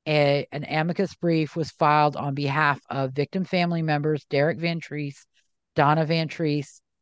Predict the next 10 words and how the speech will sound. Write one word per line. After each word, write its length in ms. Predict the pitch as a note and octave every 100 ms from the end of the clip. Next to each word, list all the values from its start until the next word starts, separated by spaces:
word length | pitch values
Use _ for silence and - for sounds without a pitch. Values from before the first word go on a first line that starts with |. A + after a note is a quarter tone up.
| _ _
and 140 | D#3 D3+
Alana 400 | C#3+ C#3 C#3+ E3
Mileto, 600 | F3+ E3 C#3+ C3 C3 C3+ -
who 200 | D3+ C#3+
is, 500 | C3 C#3 C#3 - - -
uh, 320 | C#3+ C3+ B2+ C3+ _
Barry 240 | D3 C#3
Van 160 | C#3 D3
Treese's 360 | - C#3 C3+ -
sister. 640 | - D3+ B2 - A#2